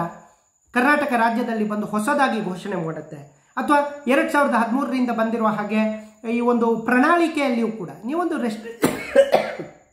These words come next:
excuse me, ನೀವೊಂದು ರೆಸ್ಟ್ರಿಕ್ಷನ್ಸನ್ನು ಹಾಕೊಳ್ಬೇಕು. ಅನಾವಶ್ಯಕ ಒಂದು ಈ ಚುನಾವಣೆ ಅಥವಾ ಈ ಮತದಾನ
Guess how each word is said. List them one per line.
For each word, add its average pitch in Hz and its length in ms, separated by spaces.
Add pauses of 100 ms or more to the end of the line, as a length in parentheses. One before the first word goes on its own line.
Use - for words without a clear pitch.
(340)
excuse - 360
me, 107 60 (920)
ನೀವೊಂದು 262 380
ರೆಸ್ಟ್ರಿಕ್ಷನ್ಸನ್ನು 214 600
ಹಾಕೊಳ್ಬೇಕು. 156 680 (260)
ಅನಾವಶ್ಯಕ 254 560 (1500)
ಒಂದು 226 680
ಈ 220 400 (500)
ಚುನಾವಣೆ 302 440
ಅಥವಾ 247 560
ಈ 269 40
ಮತದಾನ 294 460